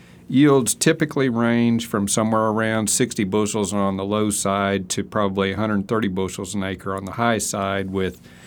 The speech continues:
exceptional yields being up around a hundred and fifty bushels an acre. So the yield level is less than what we would expect for corn, generally somewhere about thirty percent less. But sorghum is a very suitable crop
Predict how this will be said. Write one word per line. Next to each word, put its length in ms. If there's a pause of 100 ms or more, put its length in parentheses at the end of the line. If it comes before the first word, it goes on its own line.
(280)
exceptional 640
yields 340
being 300
up 160
around 320
a 40
hundred 220
and 160
fifty 240
bushels 460
an 80
acre. 420
So 460 (100)
the 120
yield 260
level 340
is 160
less 300
than 160
what 180
we 140
would 80
expect 400
for 160
corn, 500
generally 400
somewhere 320
about 300
thirty 240
percent 500
less. 500 (400)
But 160
sorghum 440
is 120
a 40
very 640 (340)
suitable 480
crop 480